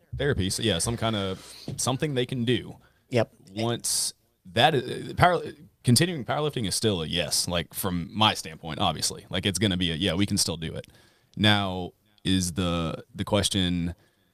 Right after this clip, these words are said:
Speaker 1: you know, 'cause we had a original, uh, not even planned, we had talked about you doing a competition in June, like, this year coming up.
Speaker 2: Yeah.
Speaker 1: Uh, is that still feasible? Possibly.
Speaker 2: Yeah.
Speaker 1: I would maybe prolong it another year.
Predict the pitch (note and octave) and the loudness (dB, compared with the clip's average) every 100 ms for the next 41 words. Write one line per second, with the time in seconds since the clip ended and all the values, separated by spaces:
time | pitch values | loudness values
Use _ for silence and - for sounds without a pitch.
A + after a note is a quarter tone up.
0 | _ _ _ _ G2+ G2 A2 G2+ G2+ F#2+ | _ _ _ _ 2 4 4 4 4 2
1 | E2+ C#2+ - _ _ _ _ - G2+ G2+ | 0 -4 -12 _ _ _ _ 0 4 6
2 | A#2 A2 F#2+ F#2+ D#2+ G2 E2 D#2+ - E2+ | 6 4 0 0 -2 -2 -4 -4 -6 -4
3 | D#2 E2+ E2+ G2 G2+ F#2 G2 F#2 F#2+ F#2+ | -4 -4 2 2 2 2 2 2 2 2
4 | F#2 G2 F#2+ G2 F#2 F#2 G2 F#2+ F2+ D#2 | 2 2 2 2 2 0 2 2 2 -2
5 | F2 F#2+ F2 F2 G2 F#2 F#2+ F#2+ G2+ F2 | -8 -8 -6 0 2 4 2 0 -2 -2
6 | D2 - - - B2+ - _ - E2+ D#2+ | -4 -8 -2 2 2 0 _ -2 0 0
7 | D#2 F#2 E2 G2+ - - G2+ F#2+ A#2 B2 | 0 0 0 0 -2 -4 -4 -2 0 2
8 | D3 D3+ D3+ - _ _ _ _ _ _ | 2 0 -4 -8 _ _ _ _ _ _
9 | _ _ _ - D#2 E2+ - - - - | _ _ _ -2 -2 -6 -10 -16 -12 4
10 | C3+ B2 - F2 F#2 F2+ F2 F2 E2+ D#2+ | 6 6 0 -4 -2 -2 -2 -2 -2 -8
11 | _ _ F#2+ F2 E2+ F2 E2 _ - F2 | _ _ -4 -2 0 -2 -4 _ -4 0
12 | F2+ F#2 F#2 F#2+ F2+ F2+ G2 D#2+ | 2 2 2 2 0 2 2 2